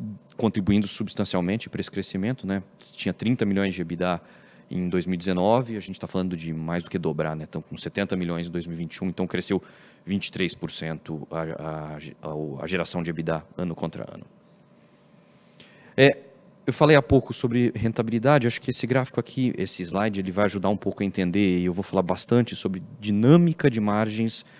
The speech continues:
da companhia, tá? Então, esse aqui é o resultado do ebitda do trimestre. Então, a gente tem uma queda nos ebidas do trimestre quando a gente olha do ponto de vista consolidado e por segmento, mas na parte de baixa do gráfico,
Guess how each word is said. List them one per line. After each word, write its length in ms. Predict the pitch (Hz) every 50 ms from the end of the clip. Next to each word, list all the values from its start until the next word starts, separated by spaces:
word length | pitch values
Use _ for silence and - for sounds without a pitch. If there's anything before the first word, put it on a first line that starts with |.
| - - - - - - - -
da 140 | - 87 98
companhia, 600 | - 123 104 95 104 92 85 80 71 69 69 69
tá? 180 | - - - - - - -
Então, 200 | - 113 120 113 - _ _ - - -
esse 280 | - 113 123 - -
aqui 120 | 120 - 123
é 20 |
o 20 | 120
resultado 440 | 120 107 110 - - 104 98 92
do 100 | 95 95
ebitda 280 | 95 90 90 87 92 95
do 140 | 92 104 107
trimestre. 640 | - 110 107 90 90 90 101 - - - 151 156 - - - - - - - - - - _ -
Então, 100 | - -
a 40 | -
gente 140 | 104 -
tem 120 | - 135 127
uma 140 | 123 110 104
queda 420 | - - 131 135 139 123 104 95
nos 300 | 92 95 92 95 92 92
ebidas 380 | 98 90 98 92 92 87 - - - -
do 180 | 101 95 92
trimestre 400 | - - 101 92 92 90 - -
quando 140 | - 110 104
a 20 | 98
gente 260 | 101 104 - - -
olha 160 | 98 92 87
do 100 | 85 87
ponto 260 | - - 104 90 -
de 80 | 95 95
vista 260 | 85 92 - - 95
consolidado 880 | - - 107 104 - - 98 92 90 87 90 101 127 139 120 101 98 82 - - - - - - - - -
e 60 | 113 101
por 140 | - 107
segmento, 600 | - - 110 95 104 101 113 135 147 131 - -
mas 300 | 107 110 110 107 - -
na 140 | - 98 104
parte 260 | - - 139 - -
de 60 | - 117
baixa 440 | 101 110 117 127 131 - - -
do 120 | 101 101 101
gráfico, 420 | 110 123 127 120 - - - -